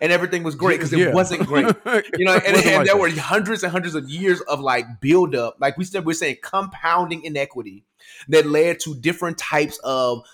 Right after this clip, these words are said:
Speaker 1: but then we had Jim Crow, and then we had, you know, our civil rights movement we're fighting, and then we're in the today of things where we think things would be like, "Okay, we good," but no, we're not. Right? We're,
Speaker 2: Mm-mm.
Speaker 1: we're consistently fighting systemic issue, and they're getting more creative around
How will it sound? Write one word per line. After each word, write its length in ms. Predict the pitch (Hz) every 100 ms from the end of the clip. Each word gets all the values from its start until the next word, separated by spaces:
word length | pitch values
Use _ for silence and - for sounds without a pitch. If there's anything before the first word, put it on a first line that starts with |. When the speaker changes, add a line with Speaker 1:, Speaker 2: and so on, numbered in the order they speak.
| -
Speaker 1:
but 80 | 117
then 140 | 175
we 80 | 190
had 160 | 160
Jim 140 | 151 151
Crow, 280 | - 92 - - - -
and 160 | - 135
then 160 | 151 156
we 80 |
had, 280 | 160 151 151
you 60 | 160
know, 80 | 135
our 140 | 123
civil 240 | - 151
rights 180 | 143 123
movement 220 | 135 120
we're 60 | 107
fighting, 280 | - 101 123
and 80 | 151
then 100 | 196
we're 80 | 196
in 80 | 190
the 80 | 170
today 300 | 151 151 220
of 140 | 185
things 200 | 135 143
where 80 | 143
we 100 | 151
think 440 | - 196 233 180 139
things 260 | 156 143 127
would 120 | 131
be 100 | 127
like, 140 | -
"Okay, 200 | - 466 494
we 120 | 494
good," 420 | 330 269 302 311 - 220
but 160 | 254 240
no, 180 | 220
we're 140 | 233 240
not. 260 | 185 190 196 - - -
Right? 160 | 190 196
We're, 120 | 135
Speaker 2:
Mm-mm. 100 | 113
Speaker 1:
we're 80 | 180
consistently 540 | 165 151 180 - 165
fighting 260 | 151 139 143
systemic 420 | 143 135 147 135
issue, 180 | 139 143
and 60 | 139
they're 80 | 160
getting 280 | 170 160 139
more 140 | 151
creative 580 | - 135 156 127 107 - _ _ _ 147
around 720 | 143 143 135 120 120 120